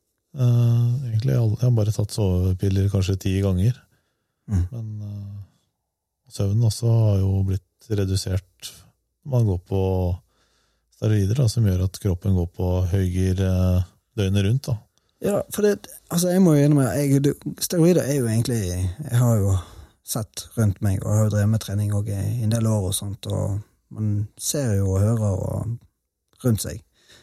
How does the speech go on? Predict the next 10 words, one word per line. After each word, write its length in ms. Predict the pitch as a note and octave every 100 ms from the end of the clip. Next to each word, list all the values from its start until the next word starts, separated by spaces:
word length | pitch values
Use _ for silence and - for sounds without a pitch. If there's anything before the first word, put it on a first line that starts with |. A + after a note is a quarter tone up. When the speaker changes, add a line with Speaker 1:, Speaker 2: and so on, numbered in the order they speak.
| _
Speaker 2:
at, 240 | F2 F2 -
eh, 180 | E2+ F2
folk 420 | F2+ F2+ - - - -
bruker 280 | F#2+ F#2+ G2
steroider. 460 | F#2+ F#2+ G2 G2+
Selv 240 | A2+ A#2+ G#2+
har 140 | G#2
jo 80 | A2+
jeg 100 | G#2
aldri 300 | G2+ A2